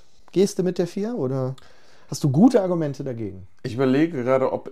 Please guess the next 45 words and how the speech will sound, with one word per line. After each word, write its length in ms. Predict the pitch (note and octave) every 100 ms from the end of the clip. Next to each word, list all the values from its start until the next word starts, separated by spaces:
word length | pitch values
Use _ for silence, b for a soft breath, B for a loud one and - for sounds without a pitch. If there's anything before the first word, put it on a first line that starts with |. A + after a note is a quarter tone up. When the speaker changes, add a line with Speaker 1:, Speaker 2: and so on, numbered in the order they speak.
| -
Speaker 2:
er 180 | A#2+ C3
nicht 500 | B2+ B2+ - - - -
auch, 420 | A#2 C3 C3+ - - - - - - - - - - -
ja, 420 | - G2+ A2 A#2
wobei 200 | G#2+ G2+
das 200 | A2 G2+
waren, 320 | A2 A#2 A2 F#2
das 180 | F#2+
waren 140 | G#2+ G#2+
nur 180 | G#2 F#2+
zwei, 200 | G#2+ G#2+
drei 160 | G#2+
Minuten, 480 | G#2+ G#2+ A#2 A2+ G2+
ne? 280 | A2 A#2 G#2
Also 240 | F#2 F#2+ G#2
als 180 | G2+
Rossmann 420 | F#2+ A2+ - A#2 A2
eingewechselt 640 | B2 B2+ B2 B2+ - G2+
wurde, 220 | A2 A#2
da 60 | A2
gab's 260 | A2 - -
auf 140 | E2+
der 120 | G#2+
linken 360 | G#2+ A#2 G#2+ G2+
Seite, 300 | G2+ G#2+ G#2
gab's 240 | G#2 -
noch 80 | G#2
so 80 | F#2+
ein 100 | G2+
bisschen 280 | - B2 G#2+
mehr 180 | G#2+ G2
Alarm, 600 | G2 F#2+ F#2 F#2 F#2 -
wo 140 | G#2
er 80 | G#2
dann 160 | G2 F#2+
auch 100 | F#2
mitgemacht 640 | G#2+ A2+ A2 F#2+ F#2 -
hat. 80 | F#2+
Aber 220 | F2+ F#2+ b b b b b
das 180 | - G2
ist 140 | B2
wahrscheinlich 460 | B2+ G#2+ A2 A2 -
nicht 300 | A#2 A#2+ -
ausreichend, 920 | G#2 B2+ - A2+ A#2+ A2+ A#2 A2+ G#2+
um 500 | - A2 G#2+ G#2 G#2